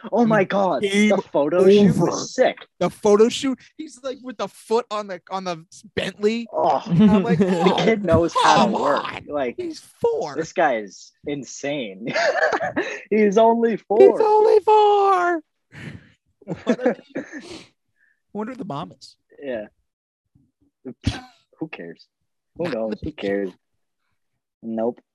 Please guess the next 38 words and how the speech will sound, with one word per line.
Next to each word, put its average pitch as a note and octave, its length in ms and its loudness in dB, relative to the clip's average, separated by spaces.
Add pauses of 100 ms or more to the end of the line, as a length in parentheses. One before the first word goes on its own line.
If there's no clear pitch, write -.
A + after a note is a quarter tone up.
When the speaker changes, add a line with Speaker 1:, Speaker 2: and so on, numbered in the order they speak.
(140)
Speaker 1:
I, C3+ 240 2 (240)
the D3 240 4
other C#3 320 0
cool B2 180 -4
picture A#2+ 400 -6
was, G#2+ 240 -6
uh, G2+ 300 -4 (420)
was A#2+ 320 -6
Tatum B2+ 380 0
and A2 280 -6
Deuce A#2+ 320 0
just - 240 -8
sitting A#2 240 -2
in A2 120 -4
the G#2 60 -2
locker G2 380 -2
room C3 220 -2 (300)
next G3+ 100 2
Speaker 2:
Yeah, D#4+ 140 6
Speaker 1:
to C#3 60 -2
each - 40 -4
Speaker 2:
that's - 60 6
Speaker 1:
other. F3 100 4
Speaker 2:
what G3 60 6
I'm F#3+ 80 0
talking A3+ 280 2
Speaker 1:
That D3+ 60 -4
was C3 80 -2
Speaker 2:
about. A2+ 100 -10
Speaker 1:
sick. C3+ 100 2
Speaker 2:
Yeah. - 140 2 (460)
It's F3 140 -2
just C#3 300 4
like, F3+ 180 2
Speaker 1:
Yes. - 180 -20 (1300)
Speaker 2:
what G3 180 -4
the G#3 60 -8
heck? - 300 -12